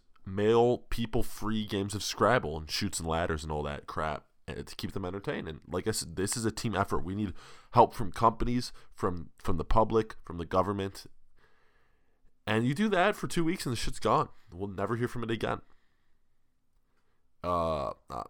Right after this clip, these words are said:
if, if, if you're caught breaking the lock-, two-week do-, lockdown, then we ship you to, like, the Middle East or something, somewhere, somewhere far away. Doesn't have to be the Middle East, but just far away. You get shipped. I'm sure many people in America will be,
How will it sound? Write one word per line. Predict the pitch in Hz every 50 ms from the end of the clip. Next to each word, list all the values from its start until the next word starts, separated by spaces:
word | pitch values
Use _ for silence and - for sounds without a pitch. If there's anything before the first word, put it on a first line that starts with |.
| _ _ -
if, | - - - - - -
if, | - - _ _ - - - - - - - - - - - -
if | - - -
you're | 98
caught | - - - 107 107 117 -
breaking | - 110 - - 117
the | 104 101
lock-, | 110 110 110 120 123 - -
two-week | - 127 117 117 110
do-, | 104 123 117 92 - -
lockdown, | 98 110 113 117 - 123 117 117
then | 104 92
we | 90 95
ship | - - - - - - - -
you | 107 104 101
to, | - 104
like, | 92 90 87 - -
the | -
Middle | 92 95 - 110 131
East | 135 113 - - -
or | - 80
something, | - - 78 76 - 80 76 71 - - - - - - - - -
somewhere, | - - 80 78 78 76 73 - - _ - _ _ _ _ _ - - - _ _ _ - -
somewhere | - - 107 101
far | - - 113 107
away. | 98 98 98 85 76 69 - - - - - - - - - - - - -
Doesn't | - 87 82 87 92
have | 82 -
to | - 80
be | 82
the | 78
Middle | 80 78 80 78 82
East, | 98 127 - - - -
but | 78 69 - - -
just | 95 - -
far | - - 85 82 85
away. | 92 127 127 - - - - - - - - - - - _ _ _ -
You | 87 90
get | 95 90 -
shipped. | - - - 80 - - - - - - - _ _ _ _ _ - _ _ _ - - - - - - - - - - - _ _ _ _ _ _ _ -
I'm | 92 98 95 92
sure | - - - 123 120
many | 110 95 98 101 101
people | - 110 98 - 101 95
in | 90
America | 87 85 82 85 85 - 87
will | 85 82
be, | 85 82